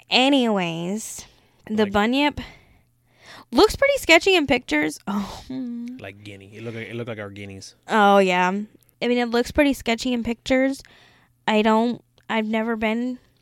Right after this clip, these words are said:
Speaker 1: to Australia. I don't really plan on going to Australia.
Speaker 2: No,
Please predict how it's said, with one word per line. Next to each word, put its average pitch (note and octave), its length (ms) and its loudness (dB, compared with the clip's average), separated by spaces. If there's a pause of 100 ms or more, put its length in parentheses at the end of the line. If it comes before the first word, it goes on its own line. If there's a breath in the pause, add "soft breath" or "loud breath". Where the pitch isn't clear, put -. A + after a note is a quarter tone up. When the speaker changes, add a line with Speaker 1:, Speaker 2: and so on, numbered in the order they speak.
Speaker 1:
to A#3 160 -2
Australia. A#3 560 0 (160)
I - 80 -8
don't G3+ 220 -4
really F#3+ 180 -2
plan F#3+ 300 -8
on G#3+ 120 -6
going A3 200 -6
to A3 140 -12
Australia. A3 540 -10
Speaker 2:
No, A2+ 420 -8